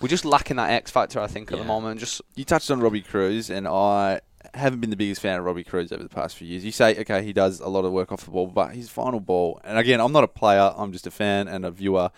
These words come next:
Speaker 3: but he doesn't seem to have, you can never find the final pass, I don't think, and he's fr-, he's so frustrating to watch from a fan's perspective, I think. Bryce, do you agree?
Speaker 2: Yeah, I'm not gonna lie, when I was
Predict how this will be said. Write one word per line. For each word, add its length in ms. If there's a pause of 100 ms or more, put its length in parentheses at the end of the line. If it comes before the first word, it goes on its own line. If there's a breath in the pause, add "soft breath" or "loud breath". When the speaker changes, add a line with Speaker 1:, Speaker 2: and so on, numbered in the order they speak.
(460 soft breath)
Speaker 3:
but 100
he 80
doesn't 320
seem 260
to 100
have, 320 (480 soft breath)
you 80
can 140
never 160
find 280
the 60
final 320
pass, 380
I 60
don't 160
think, 220
and 80
he's 140
fr-, 220
he's 120
so 300
frustrating 540
to 100
watch 240
from 160
a 20
fan's 300
perspective, 600
I 120
think. 400 (240)
Bryce, 300
do 60
you 40
agree? 300 (420 soft breath)
Speaker 2:
Yeah, 200
I'm 200
not 100
gonna 160
lie, 240
when 160
I 40
was 320